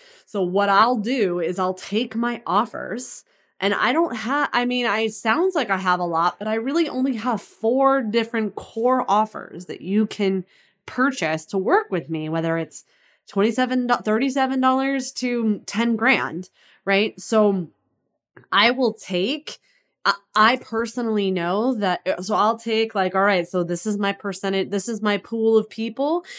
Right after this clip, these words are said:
and my pool, and I take the percentage of people that upgrade. And that's the val-, and, and I will take that number, that revenue number of the upgraded people in a six-month container or twelve-month,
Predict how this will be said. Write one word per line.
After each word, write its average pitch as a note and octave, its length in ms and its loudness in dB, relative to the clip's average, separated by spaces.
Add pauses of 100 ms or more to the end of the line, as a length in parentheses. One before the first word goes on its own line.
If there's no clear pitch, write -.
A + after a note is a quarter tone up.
(160)
and G3 100 -2
my F#3 100 0
pool, A#3 380 0
and G3+ 140 -2
I G3 140 2
take G#3 420 -6
the B3 80 0
percentage C4 840 -2
of F#3+ 180 -6
people A#3 440 0
that G#3+ 280 0
upgrade. - 680 -2 (1300)
And G3 240 0
that's G#3+ 320 2
the G#3+ 160 2
val-, F#3 400 2
and, G3+ 180 -4 (100)
and F#3+ 160 -2
I F#3 120 2
will F3+ 180 0
take G3+ 400 -6
that G3 280 0
number, G#3+ 480 -4
that G3+ 260 4
revenue A3 500 4
number E3 520 -4 (440)
of F#3 220 4
the F3+ 180 0
upgraded B3 600 2
people B3+ 400 0
in G3 140 2
a F#3+ 80 4
six-month B3+ 680 -2
container A#3+ 720 0
or F#3+ 180 -2
twelve-month, A#3 760 0